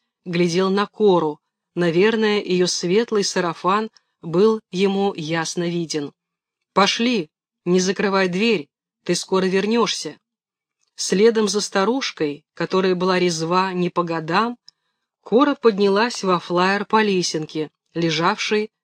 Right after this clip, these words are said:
концом на дорожке. «Комиссар ждёт нас у себя», сказала бабушка.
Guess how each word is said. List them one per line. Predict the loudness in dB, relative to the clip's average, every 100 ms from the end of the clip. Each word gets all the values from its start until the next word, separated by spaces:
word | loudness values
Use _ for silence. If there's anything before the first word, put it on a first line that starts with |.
| _
концом | -6 -4 -4 -4 -2 -2
на |
дорожке. | -2 -2 -2 -4 -6 -10 -14 _ _ _ _ 0
«Комиссар | 2 2 0 0 0 -4
ждёт | -6 -2 -2 0
нас | -2 -4 -6
у | -6
себя», | -6 -2 -2 -2 -6 _ _ -12
сказала | -6 -4 -2 -2
бабушка. | 0 0 0 -4 -8 -16